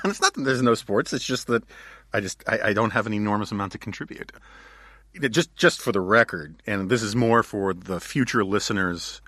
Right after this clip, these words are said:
or the future guests of this podcast who are listening and trying to take notes about how to be on here. When I ask you what you miss most about Twitter when you've t-,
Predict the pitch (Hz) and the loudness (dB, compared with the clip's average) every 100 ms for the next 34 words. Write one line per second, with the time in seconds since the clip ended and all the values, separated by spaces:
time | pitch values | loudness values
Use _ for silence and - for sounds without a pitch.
0 | - 113 110 165 131 113 107 104 - 85 | -2 0 0 0 0 0 2 0 -2 -8
1 | 95 - 98 95 90 87 82 90 87 104 | -8 -6 -4 -4 -4 -8 -8 -8 -6 -6
2 | 98 90 87 - - - 98 101 90 - | -6 -6 -6 -12 -20 -12 -4 -4 -2 -4
3 | - 95 101 - - 87 98 87 92 95 | -6 -6 -6 -6 -8 -6 -6 -6 -4 -4
4 | 95 90 - - - - 98 90 - 123 | -4 -6 -12 -18 -20 -10 -6 -4 0 2
5 | 139 - 107 110 104 101 110 104 101 101 | 0 0 0 2 2 2 2 0 0 2
6 | 107 - 95 95 - 117 104 95 90 90 | 2 0 -2 -4 -2 0 2 2 -2 -4
7 | 92 | -6